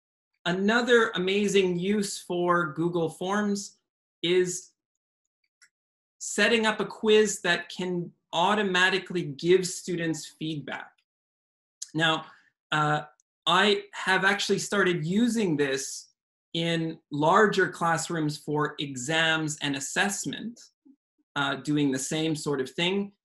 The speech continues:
So some advantages are it is automatically marked and you can get almost instant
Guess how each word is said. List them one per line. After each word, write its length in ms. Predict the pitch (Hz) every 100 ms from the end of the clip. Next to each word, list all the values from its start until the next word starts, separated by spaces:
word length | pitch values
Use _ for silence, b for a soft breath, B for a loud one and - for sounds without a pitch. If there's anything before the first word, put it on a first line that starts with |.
| _ -
So 440 | - 170 151 147 -
some 240 | - 175 165
advantages 720 | 143 175 214 208 185 165 147 -
are 460 | 147 156 156 135 - _ _
it 120 | 147
is 160 | 147 -
automatically 800 | 147 170 165 160 160 151 143 135
marked 500 | 135 160 247 - - - _ _ _ _ _ _ _ _ _ -
and 420 | 165 196 202 190 - _ -
you 200 | 151 196
can 220 | 202 185
get 220 | 180 180 165
almost 460 | 180 180 151 - -
instant 760 | 196 202 - - 175 156 151